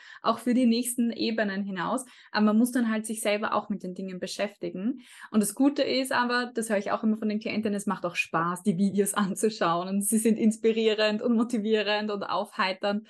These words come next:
sodass sie das gar nicht wie Arbeit im Endeffekt anfühlt.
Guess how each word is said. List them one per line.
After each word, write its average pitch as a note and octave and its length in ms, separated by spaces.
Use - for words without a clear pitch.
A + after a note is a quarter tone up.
sodass G#3 360
sie A3 120
das G#3 200
gar - 140
nicht G3 140
wie G3 140
Arbeit F3 440
im F3+ 160
Endeffekt E3+ 420
anfühlt. - 460